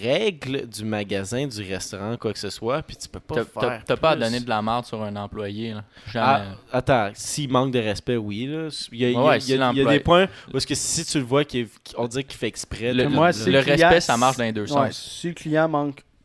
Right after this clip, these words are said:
Speaker 3: totalement de respect, je pense que tu peux y manquer de respect. Euh, moi, j'avais le don de manquer de respect poliment. Fait qu'utiliser des mots beaucoup trop compliqués pour que il va juste comprendre que je l'ai envoyé chier quand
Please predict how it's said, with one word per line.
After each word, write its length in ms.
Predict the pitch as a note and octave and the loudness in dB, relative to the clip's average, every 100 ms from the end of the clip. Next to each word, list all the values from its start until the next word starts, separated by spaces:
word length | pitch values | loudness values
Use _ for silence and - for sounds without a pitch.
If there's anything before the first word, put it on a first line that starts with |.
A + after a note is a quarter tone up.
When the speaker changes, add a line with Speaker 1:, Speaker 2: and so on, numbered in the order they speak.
| - | -6
Speaker 3:
totalement 360 | C#3 C3+ C3 | -2 -2 -2
de 80 | C3 | -2
respect, 300 | B2+ - C3 | -4 -4 -6
je 60 | - | -4
pense 180 | B2 | -8
que 80 | A#2+ | -10
tu 160 | A#2 - | -16 -10
peux 140 | B2 | -8
y 80 | A#2+ | -6
manquer 200 | A2+ A2 | -8 -10
de 100 | A#2 | -10
respect. 300 | A2+ - A#2+ _ - - - _ - | -12 -10 -12 _ -20 -20 -20 _ -2
Euh, 680 | B2 A#2+ A#2 A#2 A2+ A#2 A#2 - _ _ - | 2 2 2 0 0 -2 -6 -10 _ _ -6
moi, 160 | C3 | 0
j'avais 240 | D3 C3+ B2 | 4 4 4
le 60 | |
don 240 | A#2+ B2+ C3 | 2 0 -2
de 80 | A#2+ | -4
manquer 300 | A#2 A#2 B2+ | -4 -4 -4
de 80 | B2 | -4
respect 340 | A#2 - B2 | -6 -4 -6
poliment. 380 | - A#2+ G#2+ A2+ _ _ _ _ - - - _ _ _ | -6 -10 -12 -16 _ _ _ _ -18 -16 -18 _ _ _
Fait 120 | - C3 | -4 -4
qu'utiliser 440 | - C3+ C3 C3+ | -2 -2 0 2
des 120 | C3+ | 2
mots 120 | C3 C3+ | 2 0
beaucoup 200 | C3 - | -2 -8
trop 160 | - | -6
compliqués 420 | C3+ C3 - - | -2 -2 -2 -4
pour 220 | D3+ C3+ A#2 | -2 -2 -2
que 320 | B2 A#2+ - _ - | 0 0 -2 _ -10
il 120 | C3+ | 2
va 100 | B2 | 2
juste 220 | C#3+ F#3 | 2 0
comprendre 340 | C#3 B2 D3+ | 0 2 0
que 100 | C#3+ | 0
je 60 | A#2+ | 0
l'ai 60 | A#2+ | 0
envoyé 280 | A#2+ A2+ | 0 0
chier 200 | A2+ C3+ | -2 -6
quand 100 | C3+ | -8